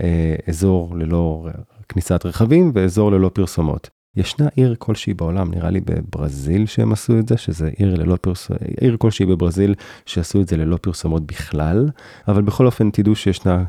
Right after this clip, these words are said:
יוזמה שהיא, אה, כבר הוגשה לסנט, ישנו איזה רף של חתימות, רף מסוים של חתימות שכרגע הם לא עומדים בו, אני לא אכנס למספרים, אבל, אה, מי שמתעניין, יש קישור לכתבה בטאג השפיגל,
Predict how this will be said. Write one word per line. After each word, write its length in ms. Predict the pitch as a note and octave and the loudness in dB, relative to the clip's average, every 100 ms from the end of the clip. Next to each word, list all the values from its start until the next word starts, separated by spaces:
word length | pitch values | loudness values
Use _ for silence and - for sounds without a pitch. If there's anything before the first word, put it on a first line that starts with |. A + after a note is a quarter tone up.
| F2 | -2
יוזמה 420 | F2 E2 F2 D#2+ | -2 2 2 0
שהיא, 460 | F2 - E2 D#2+ D#2 - - - - | -2 -2 0 0 -2 -6 -20 -10 -2
אה, 120 | F2+ F#2 | 0 0
כבר 120 | F#2 | 0
הוגשה 320 | F2 F2 A#2 | -2 0 2
לסנט, 520 | A#2 A2+ F2+ F2 A#2 - | 2 0 0 2 0 -2
ישנו 300 | - G2 F#2 | -2 2 2
איזה 340 | E2+ E2 D#2+ | 2 0 -2
רף 280 | F2 F#2 F#2+ | -2 0 0
של 140 | - F2 | -2 -4
חתימות, 540 | - - E2+ E2 - | -4 -2 0 0 0
רף 180 | F2 - | -4 -4
מסוים 280 | - F#2 F2 | -2 0 0
של 100 | G2+ | -2
חתימות 520 | E2+ - F2+ F2+ - - - - - | -2 0 2 0 -4 -20 -20 -18 -4
שכרגע 440 | G#2 G2+ G#2 G#2 | -2 2 2 2
הם 100 | F2+ | 4
לא 80 | G2 | 4
עומדים 320 | G#2+ F#2+ F#2+ | 4 2 2
בו, 100 | A#2 | 2
אני 120 | G2+ | 4
לא 80 | G2+ | 2
אכנס 300 | A2 G#2 G2+ | 2 0 0
למספרים, 500 | F#2+ - - G2+ C#3 | -2 -2 0 2 4
אבל, 360 | G2 F2 E2+ E2 | 2 2 2 2
אה, 60 | |
מי 120 | D#2+ F2+ | 2 0
שמתעניין, 640 | F#2+ E2 E2 E2+ F2 E2 | 0 0 0 0 0 0
יש 160 | D#2+ - - - | -2 -8 -14 -8
קישור 340 | F2+ - E2+ | -6 0 0
לכתבה 440 | F2 E2 D#2+ D#2+ | 0 -4 -4 -4
בטאג 380 | C#2+ D2+ - D#2+ | -4 -4 -4 -4
השפיגל, 460 | E2 - D2+ D#2 | -6 -6 -4 -4